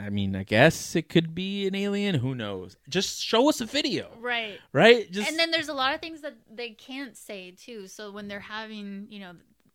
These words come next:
Speaker 2: the, the Congress, um, ta-, what do they call it?
Speaker 1: The hearings?
Speaker 2: Deposition, the hearings?
Speaker 1: Yeah,
Speaker 2: Yeah.
Speaker 1: yeah.
Speaker 2: It's just, you know, there's,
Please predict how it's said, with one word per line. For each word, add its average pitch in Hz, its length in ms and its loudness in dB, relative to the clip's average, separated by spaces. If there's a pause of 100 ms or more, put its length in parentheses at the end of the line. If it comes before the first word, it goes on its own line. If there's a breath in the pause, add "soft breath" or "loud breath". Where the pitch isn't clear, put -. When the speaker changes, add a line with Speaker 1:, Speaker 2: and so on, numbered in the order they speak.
(120)
Speaker 2:
the, 214 140 -20
the 180 80 -18
Congress, 180 720 -20 (800)
um, 170 520 -16 (540)
ta-, - 220 -14
what 233 140 -6
do 233 60 -6
they 202 100 -10
call 185 220 -14
it? 175 100 -16 (640)
Speaker 1:
The 123 100 10
hearings? 151 360 6
Speaker 2:
Deposition, 262 320 -4
the 247 80 -8
hearings? 262 460 -8
Speaker 1:
Yeah, 131 180 8
Speaker 2:
Yeah. 123 60 10
Speaker 1:
yeah. 110 220 8 (760 soft breath)
Speaker 2:
It's 233 300 -8
just, - 260 -12 (320)
you 226 140 -10
know, 208 260 -8
there's, 226 420 -8